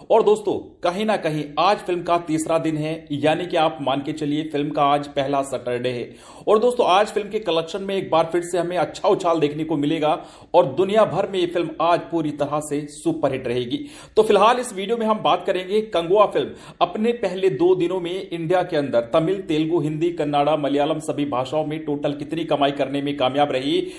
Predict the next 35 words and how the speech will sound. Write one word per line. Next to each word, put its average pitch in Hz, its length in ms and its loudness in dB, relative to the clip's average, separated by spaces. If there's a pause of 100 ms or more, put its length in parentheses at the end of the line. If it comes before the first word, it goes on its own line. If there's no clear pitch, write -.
(120)
वहीं 147 140 2
फिल्म 190 180 -4
का 190 160 4
पूरे 202 320 2
वर्ल्ड 170 220 2
में - 180 -4
टोटल 170 260 0
कितना 165 300 -2
कलेक्शन 156 340 -2
रहा 160 580 2
और 156 100 6
आज 170 240 2
अपने 160 220 -2
तीसरे 156 400 -2
दिन 143 160 -4
ये 143 80 0
फिल्म 143 180 -4
कितनी 165 320 -4
कमाई 143 280 2
करने 135 280 -4
वाली 127 220 2
है 147 160 -4
और 147 220 0
फिल्म 151 140 -4
की 151 160 -4
तीन 180 360 -6
दिनों 156 200 -2
की 170 180 0
टोटल 180 460 -2
वर्ल्ड 156 220 2
वाइड 147 180 2
कमाई 147 240 0
कितनी 151 300 -8
हो 143 140 0
जाएगी। 147 520 -2